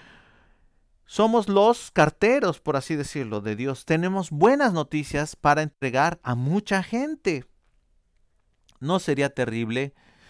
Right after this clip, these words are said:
si los carteros declararan en huelga y se negaran a entregar el correo?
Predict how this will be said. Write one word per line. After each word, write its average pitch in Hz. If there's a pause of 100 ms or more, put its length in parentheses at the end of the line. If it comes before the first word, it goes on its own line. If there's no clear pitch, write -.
(240)
si -
los 113
carteros 151 (240)
declararan 131
en 120
huelga 156
y 127
se 123
negaran 147 (160)
a 127
entregar 123
el 135
correo? 139